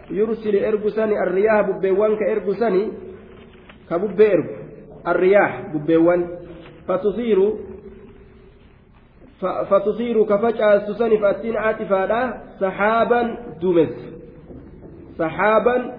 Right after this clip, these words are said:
دوميس. Duumeysa kana ni facaasti duuba. فيبسطه في السماء. Duuba Rabbiin ni bal'isa. فيبسطه ni bal'isa duumeysa san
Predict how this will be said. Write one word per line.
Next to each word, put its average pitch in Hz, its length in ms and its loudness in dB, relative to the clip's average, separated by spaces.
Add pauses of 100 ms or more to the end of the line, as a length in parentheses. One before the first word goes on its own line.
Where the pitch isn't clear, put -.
(140)
دوميس. 151 360 4 (1600)
Duumeysa 190 420 6
kana 233 180 4
ni 233 100 0
facaasti 196 440 2
duuba. 156 300 2 (1080)
فيبسطه 185 600 2
في 139 80 -6
السماء. 135 380 -4 (680)
Duuba 175 220 2
Rabbiin 208 480 -2 (640)
ni 196 220 -2
bal'isa. 220 540 2 (960)
فيبسطه 208 800 2
ni 226 100 -2
bal'isa 214 520 0
duumeysa 196 460 0
san 247 160 0